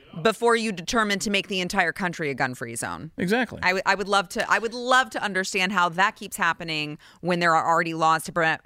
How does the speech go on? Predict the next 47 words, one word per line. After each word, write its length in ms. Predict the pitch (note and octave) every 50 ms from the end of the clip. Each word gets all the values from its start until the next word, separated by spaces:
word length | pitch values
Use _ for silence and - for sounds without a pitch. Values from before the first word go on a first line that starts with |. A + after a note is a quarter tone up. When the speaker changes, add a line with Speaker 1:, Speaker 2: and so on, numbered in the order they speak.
| - -
Speaker 1:
to 120 | - F#3+ D#3+
prevent 380 | - F#3 D#3+ D#3+ D#3+ D#3+ C#3+
it 100 | D3+ -
from 160 | - D3+ D3
happening, 640 | F3+ F#3+ G3+ G#3 - F3+ D#3 C#3+ C#3 C#3 C3+ C#3 D#3 - - - - _ _ _
and 180 | D#3+ D#3+ E3 E3
somehow 320 | - G#3 F#3+ F#3+ F#3+ F#3
you 160 | F3 E3 E3 D#3+
think 200 | - E3 D#3 D#3+
you're 80 | E3 C#3
just 220 | E3 D#3+ D#3 -
gonna, 380 | - E3 D#3 D3+ D3+ D3 C#3+ -
like, 200 | D#3 D3 C#3+ - - C#3 - _
do 200 | - F3 F3 E3
that 260 | F3+ D#3+ D#3+ - D3+
more 500 | D3 C#3 C#3 D3 C#3 B2 A2+ F2+ - - -
and 100 | D3 C#3+
it's 100 | C#3 -
gonna 140 | - C#3 C3
work 240 | A#2 G2 D#2+ - G2+
out. 220 | D#2+ A#1 - - - _ _ -
Speaker 2:
And 320 | D#3+ F#3 F#3 F3+ F3 - - -
I 160 | D#3 F3+ F#3
think 240 | - - G3+ F3 -
the 60 | E3+
world 260 | D#3 E3+ E3+ D#3+ D#3
lost 380 | D3+ D#3 D#3 D#3 D#3 - - C3
a, 100 | A#2+ - -
a 60 | B2+
pretty, 320 | - - F3 D#3 C#3 A#2+ - - - -
pretty 160 | E3+ D#3+ C#3
good 200 | B2 D3+ C#3+ B2+
man 300 | C3+ D3+ E3+ F3+ E3+ D3+
in 100 | C#3+ B2
Shinzo 480 | A#2 - - C#3+ C#3+ B2+ C3 C3 B2+ G#2+
Abe 340 | B2+ C3 B2 A#2 A2+ A#2+ C3 - - - - -
this 220 | E3 D3 B2+ A2 C#3+
Speaker 1:
Mm-hmm. 80 | C3+
Speaker 2:
last 280 | B2+ A#2+ A2+ A2 - -
week 200 | A2+ A2+ A#2+ B2
with 80 | A#2+ A2+
that 160 | B2 B2+ B2+
Speaker 1:
Yeah. 60 | B2
Speaker 2:
assassination 720 | B2 C3+ C3+ B2+ A#2 - - A#2 A#2+ A#2+ A#2 - - A2+ A2
in 80 | A2
Japan, 580 | G#2 A2+ - - - D#3+ F3 D3+ B2 A#2 B2 C#3+
Speaker 1:
Yeah. 180 | - D3 C#3